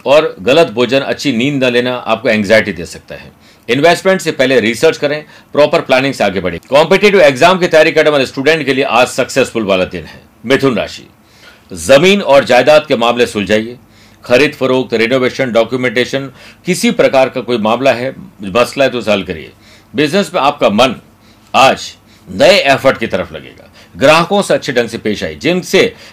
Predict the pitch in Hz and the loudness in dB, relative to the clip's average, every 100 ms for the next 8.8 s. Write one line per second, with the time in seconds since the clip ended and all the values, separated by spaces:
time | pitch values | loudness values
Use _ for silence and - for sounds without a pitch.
0 | _ 135 165 165 135 127 147 160 139 - | _ 2 4 2 0 0 0 0 -2 2
1 | 131 120 143 135 135 135 143 110 113 110 | 2 2 -2 -4 -4 -4 -4 -4 -4 -4
2 | 107 104 107 90 92 87 82 58 - _ | -2 -2 -2 -4 -6 -6 -14 -20 -20 _
3 | - _ - 110 175 160 156 160 151 135 | -20 _ 0 2 4 4 2 0 -2 -2
4 | 123 156 - 120 85 _ _ _ 117 127 | 0 0 0 0 -4 _ _ _ -4 -2
5 | 135 143 160 151 135 131 123 120 139 120 | 0 0 0 0 0 0 0 -2 0 -4
6 | 110 98 110 - 104 101 85 69 - _ | -4 -4 -6 0 0 0 -6 -18 -20 _
7 | 95 123 160 - 190 180 160 160 165 165 | -2 2 2 2 2 2 4 2 2 -4
8 | - - 82 131 139 147 156 151 | -16 -20 0 2 4 2 2 0